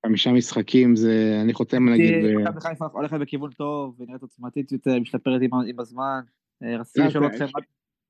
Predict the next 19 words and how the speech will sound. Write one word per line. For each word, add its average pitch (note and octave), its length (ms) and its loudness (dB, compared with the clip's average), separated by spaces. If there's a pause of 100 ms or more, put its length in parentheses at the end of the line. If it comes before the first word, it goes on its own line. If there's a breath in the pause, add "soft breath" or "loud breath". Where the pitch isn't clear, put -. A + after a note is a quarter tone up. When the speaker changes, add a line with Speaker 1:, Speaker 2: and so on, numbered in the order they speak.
(280)
Speaker 2:
מה C3+ 100 -8
אתם D3 120 -8
חושבים D3 260 -4
Speaker 1:
רק D3+ 60 -4
Speaker 2:
על, D3 80 2
Speaker 1:
ש- - 40 4
Speaker 2:
אה, C#3 60 0
קני D3+ 160 -12 (140)
סייף? C3 220 -12 (880)
מה C3 60 -14
אתה C3 80 -18
שואל? D#3 220 -4 (840)
Speaker 1:
לא, D3+ 100 -2
רק C#3+ 100 0
רציתי E3 240 0
לפני, D3 380 2
לפני C#3+ 280 0
שנייה D3 260 2
הרכש, F3+ 460 0